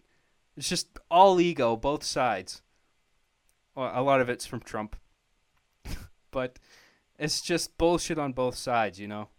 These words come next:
There's a disingenuousness on both sides. We are just like,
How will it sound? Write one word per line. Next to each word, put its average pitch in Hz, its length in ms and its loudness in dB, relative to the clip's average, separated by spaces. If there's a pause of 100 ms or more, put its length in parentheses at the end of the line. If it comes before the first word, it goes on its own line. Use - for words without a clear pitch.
There's 120 200 -8
a 127 80 -2
disingenuousness 123 1040 -4
on 110 300 -4
both 117 260 -4
sides. 107 580 2 (540)
We 123 120 -6
are 117 80 -4
just - 280 -8
like, 110 280 -4